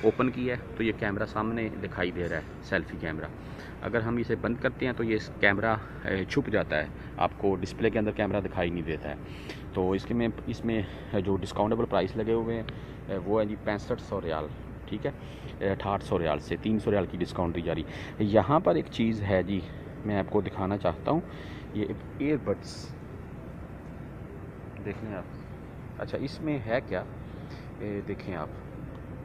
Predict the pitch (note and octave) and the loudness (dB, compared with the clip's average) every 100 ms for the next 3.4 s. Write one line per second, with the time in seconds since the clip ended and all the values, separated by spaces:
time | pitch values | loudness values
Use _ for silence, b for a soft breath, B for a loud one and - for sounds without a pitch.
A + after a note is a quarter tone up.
0 | - G2 F2+ E2+ - - - B B B | -10 -8 -6 -6 -8 -8 -10 B B B
1 | B B - - G#2+ G#2+ - D3+ F3 D#3+ | B B -10 -6 -2 -2 -2 -2 -2 -4
2 | - - - - - G#2 - B2 B2+ B2 | -10 -10 -10 -10 -8 -8 6 6 6 2
3 | - - A2+ | -8 -2 2